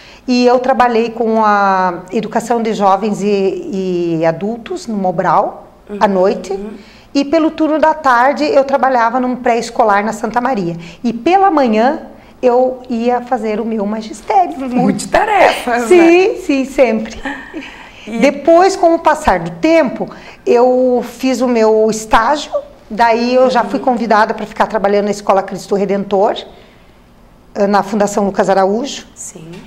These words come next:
Speaker 1: Daí eu fiquei como professora particular lá. Logo em seguida, no governo Fernando Machado Carrion, o professor Dorley Spessato era o nosso secretário de educação na época, eu fiz o concurso municipal, o qual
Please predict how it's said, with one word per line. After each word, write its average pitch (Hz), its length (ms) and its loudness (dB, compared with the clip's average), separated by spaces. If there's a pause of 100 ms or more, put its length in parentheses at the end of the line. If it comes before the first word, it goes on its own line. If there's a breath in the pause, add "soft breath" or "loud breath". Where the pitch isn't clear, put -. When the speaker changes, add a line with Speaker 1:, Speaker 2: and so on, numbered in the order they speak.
Speaker 1:
Daí 208 140 4
eu 214 60 2
fiquei 220 260 -4
como 233 180 -2
professora 220 400 -2
particular 214 720 0
lá. 226 380 0 (420 loud breath)
Logo 254 320 8
em 277 60 2
seguida, 240 800 -2
no 233 120 -2
governo 208 1160 2
Fernando 208 340 0
Machado 202 360 0
Carrion, 202 440 2
o - 840 -18
professor 214 420 -2
Dorley 202 400 2
Spessato 214 720 0
era 190 120 2
o 185 40 0
nosso 170 260 -4
secretário 180 440 -4
de - 40 -10
educação 185 280 -6
na 185 100 -4
época, 190 340 -2 (320 loud breath)
eu 277 120 0
fiz 262 200 -4
o 277 60 -4
concurso 240 580 -4
municipal, 202 840 -2 (300 loud breath)
o 247 100 0
qual 226 720 2